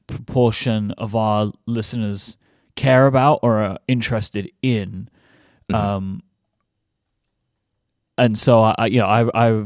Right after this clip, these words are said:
Speaker 1: I really appreciated that conversation, and I expect a lot of our listeners did too.
Speaker 2: Yeah, it's really good to talk with David because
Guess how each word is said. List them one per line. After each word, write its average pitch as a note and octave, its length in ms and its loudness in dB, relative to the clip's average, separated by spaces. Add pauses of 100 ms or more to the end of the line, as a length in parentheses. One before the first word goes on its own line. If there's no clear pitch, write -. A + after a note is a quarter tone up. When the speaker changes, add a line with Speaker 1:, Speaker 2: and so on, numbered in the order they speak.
(160)
Speaker 1:
I A2+ 100 -2
really A#2 280 2
appreciated G#2+ 560 -2
that G2+ 200 -4
conversation, F#2+ 560 -6
and F#2 80 -10
I F#2+ 160 -10
expect - 340 -14
a A2 40 -8
lot F#2 100 -8
of G2 100 -12
our F#2+ 100 -6
listeners F#2 400 -8
did F#2+ 220 -14
too. F2 260 -8 (1200)
Speaker 2:
Yeah, B2+ 140 4
it's - 220 -2
really A#2 420 4 (120)
good F#2+ 380 2
to - 100 -6
talk F2+ 320 0
with F2 240 -2
David G#2+ 580 0
because E2+ 880 0